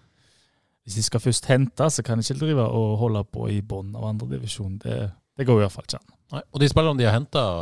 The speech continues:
Speaker 2: Odd Kåre, sånn som du ser det, er de merkbart mye bedre enn de som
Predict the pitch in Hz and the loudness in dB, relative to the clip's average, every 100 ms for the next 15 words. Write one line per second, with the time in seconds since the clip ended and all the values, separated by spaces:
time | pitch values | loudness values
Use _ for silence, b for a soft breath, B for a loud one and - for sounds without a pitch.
0 | 82 85 - 95 90 104 117 120 101 101 | -4 -6 -4 -2 -2 -4 -8 -14 -20 -20
1 | 101 - 107 107 113 117 - 85 85 92 | -14 -6 -4 0 0 0 -2 -2 -2 -4
2 | 98 98 110 87 95 - - - 98 - | -4 -6 -10 -8 -8 -8 -10 -4 -4 -6
3 | 87 92 90 95 95 80 90 90 82 | -12 -8 -4 -4 -4 -6 -6 -6 -8